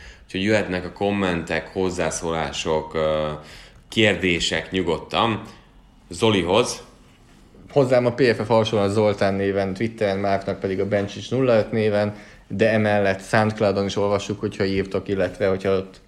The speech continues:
Speaker 2: szívecskézitek a podcastot. Többen írtátok, hogy Márk miatt csináltátok, ennek nagyon örülünk. Márk nézi is ezt, hogy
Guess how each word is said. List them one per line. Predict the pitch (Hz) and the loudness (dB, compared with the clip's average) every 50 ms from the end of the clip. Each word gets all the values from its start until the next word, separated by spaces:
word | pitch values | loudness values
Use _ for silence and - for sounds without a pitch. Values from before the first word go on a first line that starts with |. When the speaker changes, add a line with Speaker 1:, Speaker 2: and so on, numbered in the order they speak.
| - - - | -20 -16 -6
Speaker 2:
szívecskézitek | - 117 104 95 - - - 107 95 98 92 98 95 98 | -2 0 0 0 0 -2 -2 -2 0 0 0 -2 -2 -2
a | 95 | -2
podcastot. | - 104 98 - - 101 98 95 - 98 92 - - - - - _ | -2 -2 -4 -2 -2 -2 -2 -2 -2 -2 -2 -2 -6 -18 -20 -20 _
Többen | - - 113 104 107 104 | -2 0 0 2 2 2
írtátok, | 104 101 95 - - 95 87 - 92 | 2 2 0 0 0 0 0 0 -2
hogy | - 101 95 | -2 0 2
Márk | 101 98 95 90 - | 2 2 2 2 0
miatt | 101 95 90 | -2 -2 -2
csináltátok, | - - 107 101 101 98 98 95 95 95 - 95 - | -2 -4 -4 -2 -2 -2 0 -2 -2 -2 -2 -4 -4
ennek | - 98 92 87 - | -4 -4 -4 -4 -4
nagyon | 107 101 95 95 | -2 -2 0 0
örülünk. | 98 95 95 95 95 95 | 0 -2 -2 -2 -2 -2
Márk | 104 98 95 90 - - | -2 -2 -2 -2 -4 -2
nézi | 113 110 107 107 101 104 104 | 0 2 2 2 2 0 -2
is | 98 - - | -2 0 0
ezt, | 98 92 95 - - | 0 -2 -2 -6 -6
hogy | - 101 95 | -4 -4 -4